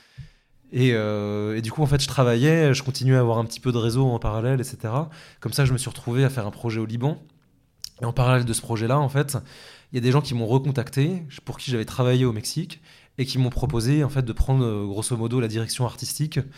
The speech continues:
d'un projet de, d'architecture, alors que j'étais pas encore architecte, euh, à l'époque.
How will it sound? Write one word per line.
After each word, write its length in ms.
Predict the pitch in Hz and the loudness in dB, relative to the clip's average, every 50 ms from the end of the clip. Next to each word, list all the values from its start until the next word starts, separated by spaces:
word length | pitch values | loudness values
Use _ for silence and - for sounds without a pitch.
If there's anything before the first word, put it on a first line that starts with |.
| - - - - - - - _ _ _ _ _ _ | -20 -20 -20 -20 -20 -20 -20 _ _ _ _ _ _
d'un 160 | 127 120 139 | 2 4 6
projet 480 | 135 135 - 131 120 120 123 135 151 139 | 6 6 4 4 2 4 4 4 4 2
de, 1040 | 127 113 107 107 104 104 104 104 101 101 98 98 95 95 98 104 104 101 104 107 107 | 2 -2 -2 -2 -2 -4 -4 -4 -2 -2 -2 -4 -4 -6 -6 -8 -8 -10 -10 -8 -4
d'architecture, 720 | 110 117 - - 127 - 120 - - - 131 147 135 113 92 - 120 | -4 -4 -2 -4 -6 -6 -6 -8 -4 -2 -2 -2 -2 -4 -8 -10 -10
alors 140 | 107 101 104 | -8 -8 -6
que 40 | 107 | -8
j'étais 220 | 107 - - 113 | -8 -8 -8 -4
pas 100 | - 127 | -2 0
encore 300 | 123 117 - - 123 110 | -2 -2 -2 -2 -4 -4
architecte, 560 | 104 - - - - 123 117 - - - - 98 - _ 139 147 | -4 -6 -8 -8 -6 -6 -6 -6 -6 -8 -8 -12 -14 _ -14 -12
euh, 420 | 123 107 104 101 101 101 107 110 107 | -10 -8 -8 -8 -8 -8 -8 -10 -10
à 20 | |
l'époque. 360 | 104 101 - 131 151 139 - | -10 -4 -2 -2 -2 -2 -4